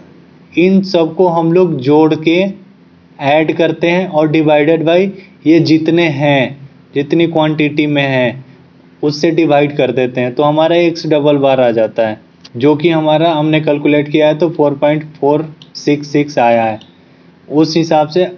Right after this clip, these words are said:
अब average chart के लिए हमारा यूसीएल क्या होगा, Upper control limit क्या होगा, तो उसका formula होता है X double bar plus A two into R bar।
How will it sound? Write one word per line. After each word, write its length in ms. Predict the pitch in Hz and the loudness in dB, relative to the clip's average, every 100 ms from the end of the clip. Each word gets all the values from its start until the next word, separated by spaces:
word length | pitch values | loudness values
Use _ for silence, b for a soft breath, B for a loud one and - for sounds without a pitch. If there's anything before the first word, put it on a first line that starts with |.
| - | -2
अब 400 | 165 165 185 - - - | -2 -2 -6 -8 -16 -4
average 680 | 156 143 156 175 175 - 135 - - _ _ _ _ _ - - | -2 0 2 2 0 -6 -14 -20 -20 _ _ _ _ _ -20 -8
chart 380 | - 147 160 156 | -2 2 0 -2
के 180 | 151 147 | -4 -2
लिए 340 | 147 147 139 120 | 0 2 2 0
हमारा 460 | 131 143 156 165 165 - | -2 0 0 0 -4 -2
यूसीएल 600 | 156 160 160 175 180 180 - | 2 2 2 2 2 2 0
क्या 160 | 143 | 0
होगा, 380 | 120 113 113 110 - b b - | 0 0 0 -4 -6 b b -4
Upper 340 | 139 - 165 160 | -4 0 -2 0
control 420 | 160 156 160 165 | -2 2 2 4
limit 360 | 156 156 156 156 | 2 0 -2 0
क्या 120 | 127 | 2
होगा, 380 | 117 113 113 107 B B B | 2 0 -4 -6 B B B
तो 100 | 143 | -2
उसका 220 | 147 156 165 | -2 0 -2
formula 460 | 170 156 156 160 160 | 0 0 2 2 2
होता 280 | 151 156 | 0 0
है 100 | 175 175 156 | 0 0 0
X 260 | 160 160 156 | -2 -2 -2
double 340 | 143 139 151 | 0 2 2
bar 240 | 143 151 160 156 | 2 2 0 -2
plus 460 | 143 160 170 - - _ - | 0 0 -2 -8 -20 _ -4
A 180 | 147 156 156 156 | 0 0 -2 0
two 120 | 190 196 - | 2 2 0
into 380 | 156 160 185 190 131 | -2 0 0 0 0
R 200 | 135 127 | 0 0
bar। 320 | 117 113 101 | 0 -2 -2